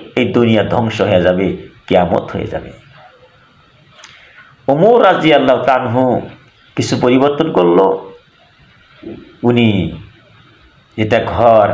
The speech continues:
কাঠের, কাঠের খুঁটি দিয়েছিল,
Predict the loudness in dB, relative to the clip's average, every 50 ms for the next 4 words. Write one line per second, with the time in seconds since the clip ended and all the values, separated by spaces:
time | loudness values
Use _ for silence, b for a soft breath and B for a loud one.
0 | -4 -8 -14 -20 -8 -2 -2 -2 -2 -2 0 0 2 2 2 0 0 -2 -6 -12
1 | -16 -20 -20 -20 -20 -20 -20 _ _ _ _ _ _ -20 -20 _ _ _ _ _
2 | _ _ _ -10 -6 -6 -6 -2 -2 -2 -2 0 0 0 0 0 0 -2 -4 -6
3 | -6 -10 -12 -14 -14